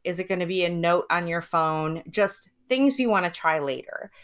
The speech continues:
And then when you come into your ninety-day planning, which we have sessions for in my membership, we look at, okay, what do I wanna do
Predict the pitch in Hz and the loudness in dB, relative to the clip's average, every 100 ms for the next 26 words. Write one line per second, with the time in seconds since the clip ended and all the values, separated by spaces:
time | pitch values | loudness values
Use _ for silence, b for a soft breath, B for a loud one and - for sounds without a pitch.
0 | B B B B - 202 202 196 202 196 | B B B B 0 2 4 2 2 0
1 | 196 180 - 226 240 233 220 220 202 190 | -2 -4 -4 0 2 0 -2 -2 0 0
2 | 180 175 165 143 143 - 240 247 208 190 | 0 0 0 0 -2 -2 0 2 0 -2
3 | 220 233 170 175 - 180 165 165 170 170 | -4 -6 -2 -2 -2 -2 -2 0 -2 -2
4 | 170 - 165 156 151 156 175 190 165 - | -8 -6 -4 -2 -2 0 0 0 0 0
5 | 151 - b b b b b _ 214 202 | -2 -2 b b b b b _ 0 4
6 | 208 208 202 180 - 214 214 160 - _ | 4 4 2 2 0 2 4 2 -2 _
7 | _ 180 170 226 330 320 285 247 196 156 | _ -20 0 2 4 4 4 4 2 -2